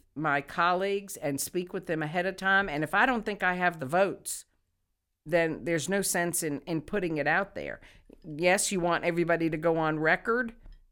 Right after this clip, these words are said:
Uh, that's fine. We could do that. But, um, usually if I don't think I have the votes, I'm not one to put stuff out there. And,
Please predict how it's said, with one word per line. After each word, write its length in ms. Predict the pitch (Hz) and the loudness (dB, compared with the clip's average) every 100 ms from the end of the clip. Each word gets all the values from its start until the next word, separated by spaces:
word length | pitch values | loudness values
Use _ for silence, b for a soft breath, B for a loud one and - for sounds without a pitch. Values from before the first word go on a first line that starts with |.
| _ _ - | _ _ -8
Uh, 140 | - - | -6 -2
that's 240 | 165 170 | 0 0
fine. 580 | - 165 175 202 240 220 | 2 4 4 4 0 -6
We 240 | 143 156 175 | -8 -4 -4
could 220 | 175 165 | -2 -4
do 160 | 165 190 | -2 0
that. 340 | 202 208 202 | 0 0 -2
But, 300 | 156 156 - b b b b | 0 0 0 b b b b
um, 240 | 160 156 160 | -2 -2 -2
usually 680 | 185 254 320 - 302 277 269 | -2 0 0 0 -2 0 0
if 120 | 254 | 4
I 120 | 262 | 4
don't 180 | 269 262 | 4 2
think 180 | 262 240 | 0 4
I 100 | 220 | 4
have 220 | 220 214 | 4 2
the 80 | 180 | 0
votes, 380 | 160 180 185 185 | 2 2 2 2
I'm 220 | 185 185 | 2 2
not 220 | 180 170 | 0 0
one 180 | 151 160 | -2 -4
to 60 | 156 | -4
put 240 | - - | -6 -4
stuff 280 | - 143 139 | -2 -2 0
out 240 | 135 139 | 0 0
there. 260 | 127 127 - | -2 -2 0
And, 380 | 135 139 139 | -2 0 -2